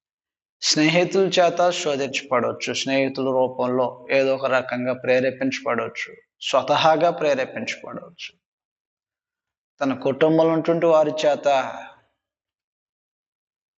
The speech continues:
అపవాది వారిని ప్రేరేపించి దైవ వ్యతిరేకంగా నడిపించేటువంటి ఆలోచనలు నీకు కల్పించవచ్చు.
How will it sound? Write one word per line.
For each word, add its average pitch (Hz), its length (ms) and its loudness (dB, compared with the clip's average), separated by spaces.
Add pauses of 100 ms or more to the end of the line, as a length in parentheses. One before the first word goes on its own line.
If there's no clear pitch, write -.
(400)
అపవాది 143 680 2
వారిని 135 300 -2
ప్రేరేపించి 135 840 0
దైవ 131 320 0
వ్యతిరేకంగా 165 760 2
నడిపించేటువంటి 139 1000 -2
ఆలోచనలు 147 720 2
నీకు 143 280 -4
కల్పించవచ్చు. 139 1040 -2